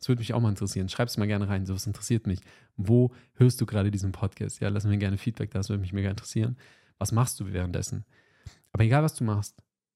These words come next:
einfach mal ganz kurz mal einen bewussten Atemzug einnehmen. Ja, wirklich, lass uns mal gerade mal gemeinsam durch die Nase einatmen. Und einfach alles wieder rausfließen lassen.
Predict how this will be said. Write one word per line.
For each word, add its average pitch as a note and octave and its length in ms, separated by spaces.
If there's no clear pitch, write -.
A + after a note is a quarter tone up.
einfach C3+ 440
mal A2+ 160
ganz B2+ 440
kurz - 560
mal - 80
einen - 80
bewussten C3+ 540
Atemzug B2+ 500
einnehmen. A2+ 440
Ja, A#2+ 140
wirklich, B2+ 360
lass C#3 200
uns C#3+ 160
mal C3 140
gerade B2+ 240
mal B2 160
gemeinsam B2 460
durch A2+ 180
die A#2 80
Nase A2+ 240
einatmen. A2+ 640
Und - 140
einfach B2+ 280
alles B2+ 200
wieder C3 120
rausfließen B2+ 560
lassen. D3+ 360